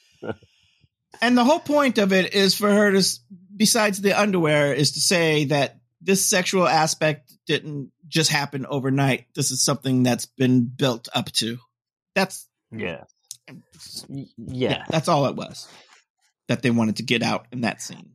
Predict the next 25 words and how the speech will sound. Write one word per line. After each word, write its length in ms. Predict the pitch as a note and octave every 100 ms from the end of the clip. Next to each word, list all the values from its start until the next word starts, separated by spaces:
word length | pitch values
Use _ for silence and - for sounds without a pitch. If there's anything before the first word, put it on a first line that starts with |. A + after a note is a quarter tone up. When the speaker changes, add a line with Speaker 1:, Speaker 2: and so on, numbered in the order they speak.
| C#4
Speaker 1:
And 300 | D4+ D4 A#3+
they 60 |
wanted 280 | G3+ G3 F#3+
to 100 | E3
s-, 200 | D3 D#3 B2+
say 220 | - C#3+
the 100 | C3
word 180 | B2 A#2+
underwear 500 | B2+ B2 A2 F2 E2+
so 280 | F2 G#2+ F#2+
that, 180 | F#2 F2+
that 120 | F#2+
next, 340 | G2+ A2 - -
the 80 | G#2+
next 260 | A2+ -
scene 280 | G#2 F#2 F2+
will 180 | F#2 F#2
mean 420 | F2+ A2 G2+ F2+ - _ _ _
even 200 | A#2+ B2+ C#3+
more 340 | E3+ D3+ B2
than 380 | A2 A2 G#2 G#2 G2 -
it 160 | A2 - _
would 180 | A2+ G#2
have 180 | G#2+ F#2
meant, 280 | F#2+ E2